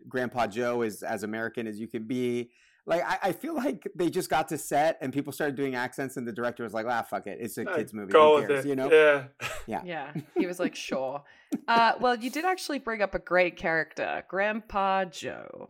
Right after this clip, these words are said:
Speaker 3: Old Grandpa Joe, who can't get out of bed for twenty years unless,
Speaker 2: He
Speaker 3: unless
Speaker 2: <laughs>
Speaker 3: There's a free trip to a candy
Speaker 2: They
Speaker 3: factory.
Speaker 2: said twenty years, and I was like, "Wait, how many years have they been laying in bed,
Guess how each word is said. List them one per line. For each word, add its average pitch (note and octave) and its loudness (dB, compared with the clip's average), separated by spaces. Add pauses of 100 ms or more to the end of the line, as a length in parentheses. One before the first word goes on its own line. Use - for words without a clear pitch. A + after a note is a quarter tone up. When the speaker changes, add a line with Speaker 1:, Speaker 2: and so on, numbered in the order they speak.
Speaker 3:
Old F4 0
Grandpa D4+ 2
Joe, D#3+ 0
who F#3 -4
can't A#3 0
get C#4 2
out C#4 6
of B3+ 2
bed G#3 4 (240)
for F3+ -6
twenty A3+ -2
years E3 -2 (120)
unless, F#3+ 0 (720)
Speaker 2:
He G#3 -4
Speaker 3:
unless A3 4 (140)
Speaker 2:
<laughs> - -20 (300)
Speaker 3:
There's F#3+ 4
a F3+ 4
free C4 0
trip C#4 0
to G#3 -4
a G#3+ -6
candy A#3 -2
Speaker 2:
They A3+ 10
Speaker 3:
factory. A#3+ 10
Speaker 2:
said D3 -4
twenty G#3+ 2
years, F3 4
and D#3 -4
I D3+ 2
was C#3+ -4
like, C3 0 (140)
"Wait, C3+ -2
how D#3+ 2
many B3+ -2
years B3+ -2
have A#3+ 0
they A#3 8
been A3 -2
laying G3 2
in F3 -4
bed, E3+ 2